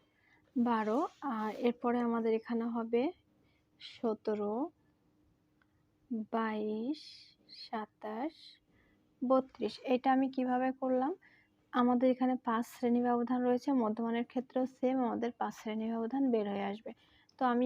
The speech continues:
একটু করে নিয়েছি, তোমাদের দেখিয়ে দিই। পঁচিশ আর ঊনত্রিশ আমরা একটু যোগ করি, পঁচিশ যোগ ঊনত্রিশ সমান চুয়ান্ন ভাগ দুই সমান কত আসছে? সাতাশ। একই কিন্তু। তবে পরীক্ষার সময় তোমরা এরকম না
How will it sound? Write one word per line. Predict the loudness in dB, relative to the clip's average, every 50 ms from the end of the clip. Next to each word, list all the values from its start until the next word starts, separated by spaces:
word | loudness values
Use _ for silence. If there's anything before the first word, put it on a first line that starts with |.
| 2 0
একটু | -2 _ _ _ -2 2 2
করে | 2 2 2 2
নিয়েছি, | 2 2 2 0 -2 -4 -4
তোমাদের | -2 -2 -2 -2 -4 -2 -2
দেখিয়ে | -2 -2 -2 -2 -2 -2 0 0
দিই। | -2 -2 -4 -6 _ _
পঁচিশ | 2 2 2 2 -4 -6 -4 -4
আর | -4 -2 -2
ঊনত্রিশ | -2 -2 -2 -2 -2 -2 -2 -2 -6
আমরা | -6 -6 -8 -8
একটু | -4 -4 -4 -2
যোগ | -2 -6 -6 -8 -8
করি, | -6 -4 -4 -4 -6 _ _ _ _ _ _ _ _ _ 2
পঁচিশ | 2 2 2 0 -4 -4 -4 -4 -6 -10 -6 -4
যোগ | -4 -4 -4 -4 -4
ঊনত্রিশ | -4 -4 -4 -8 -10 -6 -4 -2 -2 -4 -6
সমান | -8 -8 -6 -6 -6 -8 -4
চুয়ান্ন | -2 -2 -2 -2 -4 -4 -4 -4 -2 -2 -2 -4 -6 _ _ _ _ _ _ _ _ _ _ _ _ _ _
ভাগ | -2 -2 0 -2 -2 -4 -6 -10 _ -2
দুই | -2 -2 -2 -4 -8 -14 -8
সমান | -4 -2 -2 -2 -2 -2 -2
কত | -2 -2 -4 -6
আসছে? | -6 -8 -8 -8 -8 -6 -6
সাতাশ। | -8 -8 -8 -8 -12 -14 -14 -12 -10 -10 -10
একই | -10 -8 -8 -8 -8 -8
কিন্তু। | -12 -16 -18 -16 -16 -18 -18 -18 -20 -20 _ _ _ 2
তবে | 4 4 6 8
পরীক্ষার | 6 6 6 4 2 -2 -2 0
সময় | 0 0 0 0 0
তোমরা | 0 0 0 0 0
এরকম | -2 -2 -2 -2 -2 -2 -2
না | -2